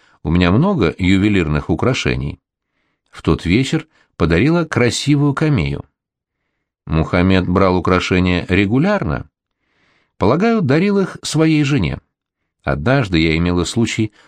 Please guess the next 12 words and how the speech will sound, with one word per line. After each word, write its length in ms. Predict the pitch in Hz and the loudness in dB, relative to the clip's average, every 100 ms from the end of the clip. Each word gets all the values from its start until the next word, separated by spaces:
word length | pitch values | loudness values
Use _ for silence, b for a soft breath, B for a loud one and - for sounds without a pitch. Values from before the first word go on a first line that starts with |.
| b - | b -2
увидеть 680 | 113 110 151 147 143 - - | 0 2 0 0 -2 -4 -4
эту 320 | 135 131 135 | 0 0 0
татарскую 600 | 135 127 117 95 - 131 | 0 0 0 0 -2 0
женщину. 480 | 82 64 - - - _ _ _ _ _ | 0 -2 -6 -12 -14 _ _ _ _ _
Она 260 | 73 87 85 | 0 0 0
пришла 360 | 90 - 85 | -2 0 0
ко 180 | - 82 | 2 2
мне 220 | 95 123 | 2 2
сразу 420 | - 87 98 107 | 0 0 0 0
после 400 | 95 95 87 92 | -2 -2 -2 -2
смерти 420 | 82 95 82 - 135 | 0 0 0 0 0
мужа. 400 | 123 69 69 | 0 -2 -8